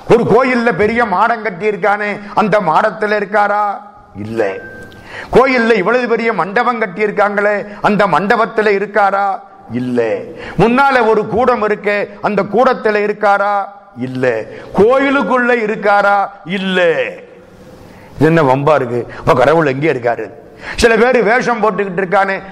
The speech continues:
உடம்பெல்லாம் விபூதியை பூசி, ருத்ராட்ச மாலை அங்கே இருந்து இங்க வரைக்கும் போட்டு, "ஓம் நம சிவாய, ஓம் நம சிவாயன்னு"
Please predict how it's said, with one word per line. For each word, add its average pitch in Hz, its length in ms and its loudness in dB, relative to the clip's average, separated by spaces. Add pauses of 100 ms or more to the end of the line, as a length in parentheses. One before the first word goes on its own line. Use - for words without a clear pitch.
உடம்பெல்லாம் 196 580 0
விபூதியை 190 420 -4
பூசி, 180 460 -6 (120)
ருத்ராட்ச 214 520 0
மாலை 185 260 2
அங்கே 180 260 -2
இருந்து 185 260 -4
இங்க 180 180 -2
வரைக்கும் 180 360 -2
போட்டு, 190 340 -2 (180)
"ஓம் 214 220 2
நம 190 200 0
சிவாய, 185 540 0 (140)
ஓம் 208 240 0
நம 185 180 -2
சிவாயன்னு" 185 680 0